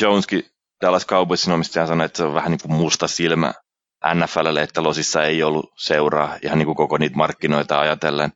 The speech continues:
Ja olihan se sit koko ajan tällaisena, että sitäkin kautta on hyvä, että siellä on nyt seura. Se oli kuitenkin tietynlainen tämmönen kiristys-,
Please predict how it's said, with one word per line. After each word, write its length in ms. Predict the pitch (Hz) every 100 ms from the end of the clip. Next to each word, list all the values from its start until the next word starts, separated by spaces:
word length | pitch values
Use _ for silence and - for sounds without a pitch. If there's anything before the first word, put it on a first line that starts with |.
| -
Ja 140 | 80
olihan 240 | 78 80 82
se 120 | 85
sit 80 | -
koko 240 | 87 90
ajan 120 | 85
tällaisena, 420 | 82 80 82 80
että 120 | 78 80
sitäkin 280 | 82 73
kautta 300 | 78 80 -
on 60 | 80 85
hyvä, 180 | 82
että 120 | 80 -
siellä 180 | 78
on 80 | 80
nyt 140 | 82 -
seura. 420 | 87 85 82 73
Se 100 | -
oli 100 | 76
kuitenkin 360 | 76 80 76 71
tietynlainen 460 | 82 78 78 73 73
tämmönen 300 | 73 76 76
kiristys-, 520 | 85 80 - 82